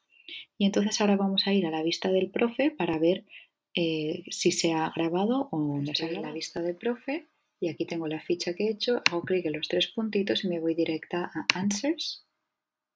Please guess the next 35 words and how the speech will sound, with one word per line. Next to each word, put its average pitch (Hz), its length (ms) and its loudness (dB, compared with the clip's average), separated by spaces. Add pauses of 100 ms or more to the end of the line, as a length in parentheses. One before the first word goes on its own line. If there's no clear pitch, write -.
(200)
Y 175 140 -4
en 170 200 -2
Answers 220 800 -2
voy 175 260 2
a 175 80 0
ver 208 320 0 (1160)
las 180 140 2
respuestas 175 520 2
de 175 80 -2
mis 160 180 -2
alumnos. 147 380 -2
Veis 165 180 0
que - 100 -2
tengo 202 220 -2
cuatro 170 240 0
respuestas. 151 640 -4
Esta 170 300 -4
de 165 160 -2
Anna 165 300 -4
from 165 200 -6
Where 160 180 -6
I 160 80 -2
Teach - 440 -2 (340)
es 165 160 -2
la 156 140 -2
primera 156 380 0
respuesta 156 460 0
que 160 80 2
hice 175 280 0
accediendo 151 540 -2
con 180 180 -2
Google 262 380 8 (340)
y 202 120 4
estas 190 380 0
tres 240 500 4